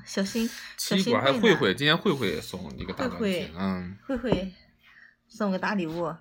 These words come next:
Speaker 2: 对。
Speaker 1: 啊，那个什么小明谁的枣儿什么都没送啊？
Speaker 2: 啊。
Speaker 1: 还没起床。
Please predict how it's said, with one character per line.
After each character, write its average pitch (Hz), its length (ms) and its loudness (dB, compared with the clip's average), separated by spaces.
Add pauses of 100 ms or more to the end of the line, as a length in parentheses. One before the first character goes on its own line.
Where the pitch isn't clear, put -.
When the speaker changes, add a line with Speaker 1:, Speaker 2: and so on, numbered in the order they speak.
(140)
Speaker 2:
对。 110 120 4 (920)
Speaker 1:
啊， 190 440 2 (440)
那 233 100 0
个 240 80 0
什 240 140 -4
么 233 100 0
小 226 300 2
明 214 320 0
谁 233 200 -4
的 220 220 0
枣 220 160 4
儿 202 240 2
什 240 80 -6
么 214 140 -2
都 226 120 -4
没 208 140 -2
送 202 240 -4
啊？ 165 240 -2 (560)
Speaker 2:
啊。 107 160 4 (680)
Speaker 1:
还 226 80 -2
没 233 180 2
起 - 180 -2
床。 180 360 0